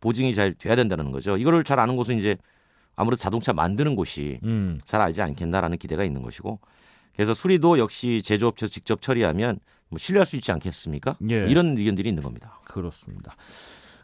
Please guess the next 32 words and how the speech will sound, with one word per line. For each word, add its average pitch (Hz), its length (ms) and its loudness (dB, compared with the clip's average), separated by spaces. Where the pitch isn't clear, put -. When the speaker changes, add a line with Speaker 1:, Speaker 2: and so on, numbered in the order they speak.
Speaker 2:
어, 135 140 6
이런저런 185 460 6
얘기를 151 880 4
계속 151 460 2
나눠봐도 117 500 2
이게 104 160 0
뭐 95 100 0
쉽지 - 280 -2
않은 113 200 2
문제인데, 104 500 0
권칼럼이 165 560 2
보시기에는 104 760 -2
이제 98 140 -4
앞으로 151 360 -4
뭐 104 160 -2
어떻게 143 420 2
가야 110 260 0
될 101 140 -2
거라고 95 280 -4
보세요? 95 280 -4
또 214 100 -6
결론은 170 640 2
뭐 117 240 -2
언제쯤 156 360 2
날 95 140 -2
거라고 92 300 -4
보세요? - 280 -12
Speaker 1:
결론은 190 420 2
올해 160 180 6
안에 180 160 4
내야 156 220 6
돼요. 85 240 2